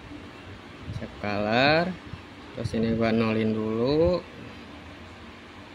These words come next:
Oh, Bima nol, eh, kumanya. Nah, ini nol. Nol, nah udah nol.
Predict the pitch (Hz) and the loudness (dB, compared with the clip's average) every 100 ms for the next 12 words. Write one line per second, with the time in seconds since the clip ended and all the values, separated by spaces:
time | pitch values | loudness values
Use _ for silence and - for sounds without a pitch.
0 | - - - - - - - 131 131 147 | -18 -16 -18 -16 -18 -12 -8 -2 2 2
1 | 151 151 175 170 - - 131 127 165 - | 0 0 -2 -4 -8 -2 2 2 0 -4
2 | - - - - - 110 104 104 104 110 | -14 -14 -4 -2 0 6 4 4 -2 0
3 | 110 131 165 185 - - - - - - | 4 6 6 4 -2 -14 -14 -16 -16 -18
4 | - - - - - - - - - - | -18 -16 -16 -16 -16 -16 -16 -18 -16 -18
5 | - - - - - - - - - - | -16 -16 -16 -16 -16 -16 -16 -16 -16 -16
6 | - - - - - - - - - - | -16 -16 -16 -16 -16 -16 -16 -16 -16 -16
7 | - - - - - - 117 117 123 135 | -16 -16 -16 -16 -12 -6 -2 2 4 4
8 | 117 101 104 101 107 123 170 | 2 2 2 2 4 6 6